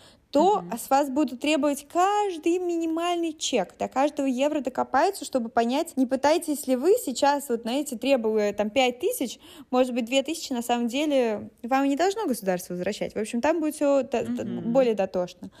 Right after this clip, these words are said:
Speaker 1: А если речь идет о каких-то более небо-, незначительных суммах, то, скорее всего, вам вернут, э, какую-то сумму. Вот. И этим занимаются тут очень многие.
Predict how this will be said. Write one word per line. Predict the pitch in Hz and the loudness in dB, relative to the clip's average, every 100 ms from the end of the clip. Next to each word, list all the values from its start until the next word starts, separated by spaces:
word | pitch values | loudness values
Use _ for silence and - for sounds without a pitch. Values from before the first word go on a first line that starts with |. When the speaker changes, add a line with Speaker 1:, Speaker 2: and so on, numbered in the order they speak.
| - - 254 | -18 -16 -2
Speaker 1:
А | 247 | 2
если | 285 349 311 | 2 2 0
речь | 294 302 294 | 0 0 0
идет | 277 277 | -2 -2
о | 247 | -4
каких-то | 247 254 262 | -4 -4 -4
более | 247 320 466 370 247 - - | -2 0 0 0 -2 -6 -4
небо-, | 240 233 254 - | 0 2 0 0
незначительных | 226 254 240 247 262 220 202 185 | 0 0 0 -2 -4 -6 -6 -8
суммах, | - 180 165 - | -8 -8 -8 -2
то, | 302 339 339 | 2 4 2
скорее | 339 277 | 2 0
всего, | 277 247 247 269 | -2 -2 0 2
вам | 240 240 | 2 0
вернут, | 220 220 202 175 | 0 0 -2 -4
э, | - 185 180 | -2 0 0
какую-то | 180 185 214 214 | -4 -6 -6 -6
сумму. | 190 - 165 165 180 _ _ | -10 -10 -12 -12 -18 _ _
Вот. | - 214 190 | 0 0 2
И | 262 | 0
этим | 320 339 | 0 0
занимаются | 277 302 302 294 | 0 2 2 0
тут | - - | -6 -4
очень | 269 269 | -2 -2
многие. | 262 494 320 214 | 0 0 0 -2